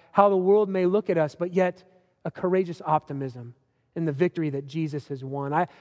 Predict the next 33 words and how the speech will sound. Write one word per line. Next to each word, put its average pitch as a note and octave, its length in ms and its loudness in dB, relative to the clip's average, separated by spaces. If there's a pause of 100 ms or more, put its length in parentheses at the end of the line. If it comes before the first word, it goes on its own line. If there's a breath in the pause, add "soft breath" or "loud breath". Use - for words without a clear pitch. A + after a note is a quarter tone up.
(160 loud breath)
I G#3 80 8
pray A3+ 260 2
that F#3+ 220 0
those G3 320 2
that D#3+ 180 -2
watch F#3+ 400 2
us C3+ 380 -6
who F3 100 2
are D#3+ 80 2
followers E3+ 520 2
of C#3+ 100 -8
Jesus D#3 420 -8 (300 soft breath)
during G#3 260 2
this G3+ 260 -2
election F3+ 440 2
season, D#3+ 360 -4 (220 loud breath)
I F3+ 100 6
pray G#3 220 0
that G3+ 160 -2
they F#3+ 100 4
would F3 200 -2
see F#3 180 -4
a E3 80 2
people A#3 540 -2 (880)
that E3+ 140 2
are D3+ 80 0
loving F#3 560 2 (640)
and C3+ 100 -14
faithful F#3+ 680 0 (600)
and C#3+ 100 -8
courageous E3+ 840 -2 (400)
and C#3+ 80 -12
sacrificial E3 840 -2